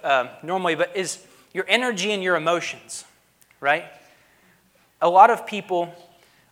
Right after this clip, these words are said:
are hurting. And this kinda goes back to what I was talking to you about, they just need somebody to talk to. But oftentimes we're so, you know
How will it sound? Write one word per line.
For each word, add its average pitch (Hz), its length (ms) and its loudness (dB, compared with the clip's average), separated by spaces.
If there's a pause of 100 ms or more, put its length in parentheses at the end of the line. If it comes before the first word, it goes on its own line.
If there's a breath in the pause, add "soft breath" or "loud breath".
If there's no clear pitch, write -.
are 151 140 2
hurting. 135 380 -2 (720)
And 160 120 -8
this 175 120 -10
kinda 202 180 -2
goes 190 140 -2
back 170 160 4
to 185 60 -2
what - 20 2
I - 20 2
was 165 80 -4
talking 160 240 4
to 165 60 -8
you - 20 -4
about, 156 200 -2
they 147 80 -4
just 156 140 -10
need 180 140 -12
somebody 156 220 -8
to 127 80 -10
talk 139 380 2
to. 113 120 -14 (640 soft breath)
But 160 120 4
oftentimes 196 760 4
we're 175 80 -4
so, 196 500 2 (560 soft breath)
you 170 140 -6
know 156 260 0